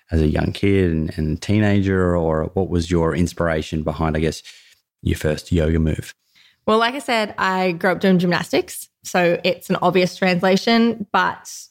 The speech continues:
Speaker 2: I didn't really pick up on yoga until much later in life. And although there's similar,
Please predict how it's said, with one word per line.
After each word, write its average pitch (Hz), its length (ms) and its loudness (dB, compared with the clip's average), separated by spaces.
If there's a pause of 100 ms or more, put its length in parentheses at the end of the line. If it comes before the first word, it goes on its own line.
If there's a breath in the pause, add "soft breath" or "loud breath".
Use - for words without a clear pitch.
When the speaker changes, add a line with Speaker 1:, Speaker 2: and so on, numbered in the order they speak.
(220)
Speaker 2:
I 175 360 0
didn't 170 280 -4
really 170 180 4
pick - 220 -4
up 170 160 0
on 170 120 2
yoga 165 300 2
until 160 320 -2
much - 300 -2
later 165 200 0
in 170 120 0
life. 208 320 0 (400 soft breath)
And 185 140 -2
although 180 300 2
there's 170 200 -2
similar, 180 500 2